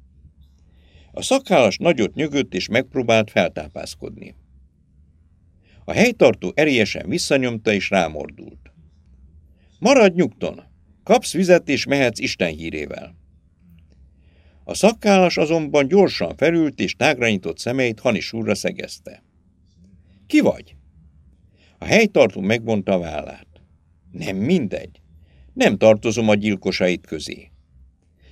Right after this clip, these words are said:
"Mi történt velem?" "Azt neked kell tudnod. Én is a hullahegy alól másztam ki."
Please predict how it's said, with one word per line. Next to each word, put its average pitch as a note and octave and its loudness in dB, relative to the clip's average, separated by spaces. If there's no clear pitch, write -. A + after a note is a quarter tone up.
"Mi D4 -4
történt F2+ 0
velem?" - -12
"Azt - -2
neked A#2+ 4
kell F2+ 0
tudnod. E2+ -8
Én B3 0
is - -2
a G2+ 4
hullahegy C#3 2
alól A#2 2
másztam G2 -2
ki." - -16